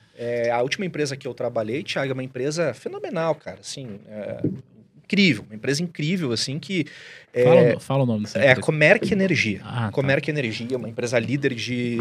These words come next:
Speaker 2: Não é.
Speaker 1: em que-, questão de gestão de energia e comercialização de energia
Speaker 2: É, eu
Speaker 1: também.
Speaker 2: que-, eu quis que você falasse o nome, porque um dia você falou o nome de uma das empresas que você trabalhou e me deu um bug na cabeça. Daqui a pouco eu te explico. Continua seu raciocínio.
Speaker 1: Tá bom.
Speaker 2: É.
Speaker 1: E era uma empresa é uma empresa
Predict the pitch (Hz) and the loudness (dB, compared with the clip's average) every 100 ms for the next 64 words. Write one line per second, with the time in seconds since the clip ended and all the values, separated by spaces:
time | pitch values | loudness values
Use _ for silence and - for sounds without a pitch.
0 | 113 107 107 110 104 117 110 123 110 113 | -2 -4 -4 -4 -4 -6 -8 -10 -12 -12
1 | 120 113 113 110 - 120 123 107 95 104 | -10 -6 -4 -4 -4 -4 -4 -6 -4 0
2 | 139 - 123 113 117 113 107 117 117 107 | 0 -2 -6 -4 -6 -6 -6 -6 -6 -8
3 | 101 98 104 107 139 147 147 135 - 113 | -8 -6 -6 -4 0 2 2 -2 -6 -6
4 | - 127 - - 120 117 110 107 113 120 | -4 -4 -6 -6 -6 -4 -4 -2 0 0
5 | 117 - 123 117 113 113 113 110 113 110 | 0 -4 -2 0 -2 -4 -6 -4 -2 -2
6 | 110 113 110 110 107 - 104 107 - 101 | 0 0 0 -2 -4 -6 -6 -6 -8 -4
7 | 98 113 131 120 113 123 120 107 107 110 | 0 2 2 0 0 0 0 0 -2 -4
8 | 98 101 - 104 - 123 131 - 92 - | -6 -10 -10 -12 -6 -4 -4 -6 -12 -14
9 | _ 98 - 117 127 117 98 110 - - | _ -8 -4 0 0 0 -6 -6 -8 -10
10 | - - 113 110 - - _ - - - | -10 -6 -4 -4 -6 -10 _ -14 -14 -14
11 | - 123 120 120 139 120 113 139 120 95 | -18 -4 -2 -2 -4 -4 -2 -2 -2 -6
12 | _ _ 110 110 117 95 - 92 110 | _ _ 0 2 0 -6 -6 -4 -4